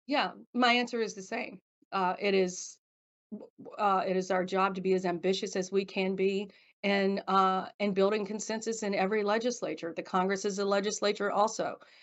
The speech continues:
And California babies at six months deserve protection, and they're probably not gonna get it right now from their legislature.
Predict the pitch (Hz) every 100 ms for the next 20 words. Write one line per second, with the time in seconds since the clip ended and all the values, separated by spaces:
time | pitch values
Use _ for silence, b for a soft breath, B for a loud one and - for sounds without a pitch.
0 | b b - 190 185 - 208 196 190 226
1 | 220 220 196 208 214 208 196 - 185 185
2 | - 226 208 - 196 196 - 202 185 196
3 | 196 190 208 202 185 175 180 175 - 190
4 | 190 196 196 196 202 208 185 180 180 190
5 | 190 190 180 185 190 196 202 - 160 -